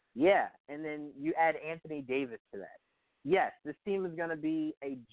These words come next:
juggernaut. Um, now, whether they win it all, that's to be seen. But I would almost be willing to make a hot take and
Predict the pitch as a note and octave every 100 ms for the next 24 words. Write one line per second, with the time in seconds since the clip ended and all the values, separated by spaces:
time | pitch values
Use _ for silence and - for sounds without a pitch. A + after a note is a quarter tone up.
0 | A#2 D3+ D3+ B2+ G#2+ F#2+ - _ _ _
1 | _ - C#3 C3+ C3 B2 C#3+ D#3 D3 D#3+
2 | E3+ E3 E3 D#3+ D#3+ D3 _ B2+ D3+ D#3
3 | C3+ C3+ E3 D#3+ C#3 C#3+ D#3+ F#3+ _ _
4 | _ _ A#2 A#2+ _ _ _ _ - C#3
5 | C#3 - E3 D3 A2 - _ _ _ _
6 | C3+ D3+ D#3+ - - D#3 C#4 C#4+ A3+ D#3+
7 | F3+ A3 A3+ F3+ C3+ A2+ - F3 F3 F3
8 | E3+ D#3+ D#3 D#3+ D#3 B2+ A#2+ D#3+ D#3+ -
9 | D3+ C#3 C3 B2